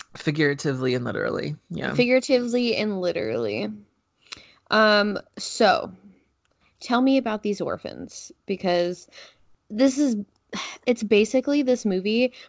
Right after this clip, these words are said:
Speaker 2: without having to give another summation.
Speaker 1: That is true. I mean, you already gave your dramatic reading of the plot, but, um, so there's two main stories,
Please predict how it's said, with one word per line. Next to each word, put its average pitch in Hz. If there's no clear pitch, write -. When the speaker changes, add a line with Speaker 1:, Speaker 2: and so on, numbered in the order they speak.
Speaker 2:
without 196
having 190
to -
give 180
another 165
summation. 165
Speaker 1:
That 170
is 165
true. -
I 156
mean, 160
you 160
already 165
gave 156
your 139
dramatic 131
reading 127
of 123
the 139
plot, 127
but, 139
um, 135
so 156
there's 156
two 202
main 156
stories, 127